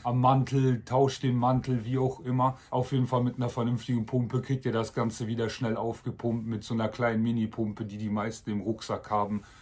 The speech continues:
dauert das eine halbe Ewigkeit. Was ich so alles in meinem Rucksack mit mir schleppe auf den Trails, das verlinke ich euch hier oben im kleinen Video.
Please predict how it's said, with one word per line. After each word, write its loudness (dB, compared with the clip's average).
dauert 2
das -2
eine -2
halbe -2
Ewigkeit. -4
Was 2
ich 6
so 4
alles 6
in 4
meinem 4
Rucksack 4
mit 2
mir 6
schleppe 2
auf 2
den 2
Trails, 2
das 2
verlinke 2
ich -2
euch 2
hier 2
oben 2
im 2
kleinen 0
Video. 0